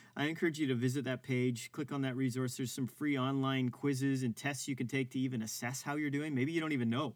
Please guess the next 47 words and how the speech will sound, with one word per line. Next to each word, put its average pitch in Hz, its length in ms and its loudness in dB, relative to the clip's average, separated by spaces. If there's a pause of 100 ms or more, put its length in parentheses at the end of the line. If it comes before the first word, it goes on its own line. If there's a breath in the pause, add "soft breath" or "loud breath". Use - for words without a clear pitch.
(100)
How 131 100 -2
do 180 140 4
I 147 140 4
know 131 320 2
how 123 160 2
I'm 110 140 2
doing? 107 280 0
I 107 60 -2
think 139 300 -2
I'm 226 120 6
doing 233 160 4
all 220 140 6
right, 233 280 4
but 135 180 0 (360 loud breath)
it'd 160 120 4
just 220 180 4
be 165 100 4
great 147 380 4
to 143 60 0
have 143 160 0
some 120 200 2
metrics 139 480 0
to 131 80 -4
actually 123 340 -2
measure 123 340 0
that 139 160 2
a 131 40 0
little 123 200 2
better 123 340 0 (340 loud breath)
as 135 160 -4
to 143 100 -2
how 143 140 0
I'm 147 120 -2
doing. 151 240 -2
There's 123 180 0
some 123 100 -2
stuff - 300 -6
there 107 180 -2
for 110 140 -6
you, 107 160 0
and 107 80 -2
I 110 40 0
encourage 110 360 -4
you 117 80 -2
to 104 60 -4
visit 107 300 -4
that. 110 200 -8